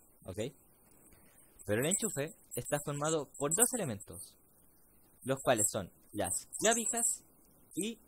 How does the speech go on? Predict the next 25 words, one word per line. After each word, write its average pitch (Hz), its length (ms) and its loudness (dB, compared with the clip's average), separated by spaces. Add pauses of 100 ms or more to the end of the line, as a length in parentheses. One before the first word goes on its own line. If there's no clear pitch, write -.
los 156 200 -2
tomacorriente, 117 640 -2 (1400)
¿ok? 104 160 -4 (1500)
Los 185 200 2
cuales, - 460 6 (280)
estos - 460 4
se 131 100 0
van 135 160 0
a 139 40 -4
conectar 131 500 -4 (800)
del 107 240 2
uno 190 180 2
al 233 80 6
otro 220 320 0 (420)
para 165 200 4
que 151 220 -2 (100)
se - 220 2
pueda 180 480 0
permitir 131 580 0
el 151 120 0 (180)
paso 208 300 2
de 196 100 0
la 180 100 0
corriente 147 320 -6
eléctrica. 87 440 -8